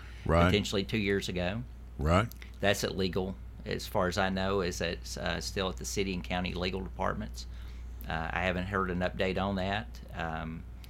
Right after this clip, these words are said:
Speaker 2: the, um, Central Tennessee Solid Waste Board,
Speaker 1: Mm.
Speaker 2: um, passed a resolution to, uh, limit, uh,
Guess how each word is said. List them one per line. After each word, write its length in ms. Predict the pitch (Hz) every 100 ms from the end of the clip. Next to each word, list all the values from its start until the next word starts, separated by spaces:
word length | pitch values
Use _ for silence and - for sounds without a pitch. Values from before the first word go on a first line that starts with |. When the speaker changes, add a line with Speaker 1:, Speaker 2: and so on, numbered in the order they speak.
| - - - - -
Speaker 2:
the, 300 | 90 90 87
um, 420 | 85 80 78 76
Central 400 | - - 113 110
Tennessee 440 | 98 107 98 - 101
Solid 380 | - 101 104 95
Waste 500 | 101 107 - - - - -
Board, 320 | 95 92 113 - - - -
Speaker 1:
Mm. 220 | 117 90
Speaker 2:
um, 380 | 87 87 85 87
passed 400 | - 101 98 -
a 40 |
resolution 800 | 92 98 101 90 101 98 107 101
to, 340 | 95 101 90 90
uh, 280 | 87 85 85 - - - -
limit, 320 | 107 110 98 - - - - - 85
uh, 260 | 82 82